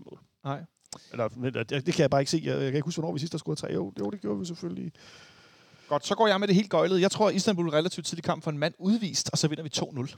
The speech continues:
Speaker 1: Hvorfor skulle de få en mand udvist?
Speaker 2: Ja, et eller andet åndssvagt.
Speaker 1: At dommerne,
Speaker 2: Øh,
Speaker 1: kommer dommerne ikke fra uefa?
Speaker 2: øh, det, at de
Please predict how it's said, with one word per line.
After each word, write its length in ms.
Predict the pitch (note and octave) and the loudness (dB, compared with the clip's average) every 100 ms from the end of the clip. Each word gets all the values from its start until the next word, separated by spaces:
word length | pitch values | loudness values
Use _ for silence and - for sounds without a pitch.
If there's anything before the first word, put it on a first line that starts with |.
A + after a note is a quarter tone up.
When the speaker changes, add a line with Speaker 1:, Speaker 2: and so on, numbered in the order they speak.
| - | -4
Speaker 1:
Hvorfor 160 | E3 | -2
skulle 140 | - G3 | 0 2
de 40 | |
få 60 | C3 | 0
en 80 | |
mand 140 | A2+ B2 | 0 -6
udvist? 560 | C3 F#3 A3 - - - | -2 -2 -2 -6 -10 -10
Speaker 2:
Ja, 140 | - D3+ | -4 0
et 40 | |
eller 200 | C#3 C3+ | 2 2
andet 140 | A#2+ C3+ | 2 2
åndssvagt. 500 | B2+ - C3 A2 - | 0 -4 -4 -6 -6
Speaker 1:
At 180 | B2+ - | -4 0
dommerne, 280 | C3 G#2+ E3 | 2 4 2
Speaker 2:
Øh, 60 | |
Speaker 1:
kommer 180 | B2 D#3+ | 0 -2
dommerne 280 | D#3 E3 F3 | -2 -2 -4
ikke 80 | - | -4
fra 80 | C#3+ | -4
uefa? 340 | C#3 G3+ A3 - _ - _ | -4 -6 -10 -18 _ -20 _
Speaker 2:
øh, 520 | C3 A2+ A2 G#2 G2+ A2 A2 G#2 _ - - _ - A#2 | -4 -2 0 -2 -6 -10 -14 -18 _ -20 -20 _ -20 -20
det, 40 | - | -14
at 140 | A#2 | -12
de 100 | A#2 | -12